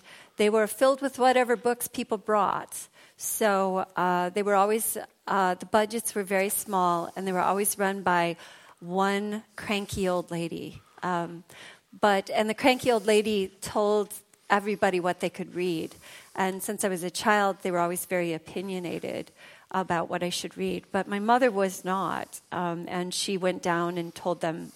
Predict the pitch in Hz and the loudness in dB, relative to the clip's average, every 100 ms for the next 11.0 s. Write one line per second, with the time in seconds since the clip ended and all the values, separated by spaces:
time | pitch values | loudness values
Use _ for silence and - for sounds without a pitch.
0 | - 185 - 175 185 170 - 170 170 165 | -4 -2 -2 -2 -2 -2 -8 -6 -4 -4
1 | 160 190 - - - - - - - - | -4 -6 -6 -12 -12 -16 -20 -18 -18 -20
2 | - _ _ 202 208 208 - 220 208 208 | -20 _ _ 0 0 -2 4 6 6 2
3 | - 240 240 226 196 233 262 214 196 196 | 6 8 8 2 0 2 4 4 2 -4
4 | - _ 208 202 - 208 - 262 220 202 | -10 _ -4 -2 2 2 4 4 4 4
5 | 196 - 214 196 196 - 190 190 180 175 | 2 -2 -4 -4 -6 -2 -2 0 -2 -2
6 | 175 170 180 - - - - - - - | 0 2 0 -2 -4 -4 -8 -20 -20 -6
7 | 190 185 190 180 190 202 208 226 233 202 | -4 2 2 4 2 2 2 4 2 0
8 | 196 - 175 185 - - - 156 170 185 | -4 -2 0 0 -6 -14 -10 -6 -4 -4
9 | 185 170 165 165 - - 170 - - - | -2 -2 -2 -6 -8 -6 -8 -10 -12 -6
10 | 175 180 185 180 175 165 - - 175 202 | -4 -2 -2 -2 -4 -6 -6 -6 -6 -6